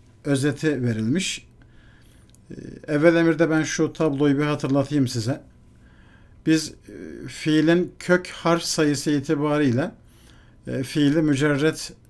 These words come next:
e, ve mezit diye,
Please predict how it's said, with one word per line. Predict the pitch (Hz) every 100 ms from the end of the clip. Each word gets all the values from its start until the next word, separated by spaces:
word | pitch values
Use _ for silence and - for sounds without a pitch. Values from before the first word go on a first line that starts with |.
| - - - - - - 117
e, |
ve | 117 120 135 147 - - - - - - - - - - - - - - - - - - - - - - - - -
mezit | 139 139 139 147 156 -
diye, | 110